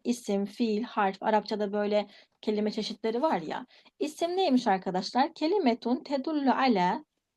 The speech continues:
bir kelimedir. Neye delalet eder? İnsan, insana, hayvan, hayvana, nebat, bitkiye. Ne bu? E, mekan, mekana veya cemaat veya cansız varlığa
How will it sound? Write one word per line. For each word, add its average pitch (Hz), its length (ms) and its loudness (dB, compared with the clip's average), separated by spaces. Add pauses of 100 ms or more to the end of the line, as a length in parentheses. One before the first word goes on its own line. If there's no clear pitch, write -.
(140)
bir 339 340 0
kelimedir. 269 640 0
Neye 254 320 2
delalet 175 520 0
eder? 190 380 -4 (380)
İnsan, 247 640 4
insana, 196 500 -2
hayvan, 202 540 -2
hayvana, 196 420 -2
nebat, 214 500 -2
bitkiye. 233 540 -4 (480)
Ne 240 200 0
bu? 247 220 0 (420)
E, 190 200 0
mekan, 226 460 2
mekana 233 560 2
veya 220 320 2
cemaat 202 460 0
veya 240 200 2
cansız 214 480 -2
varlığa 175 460 -2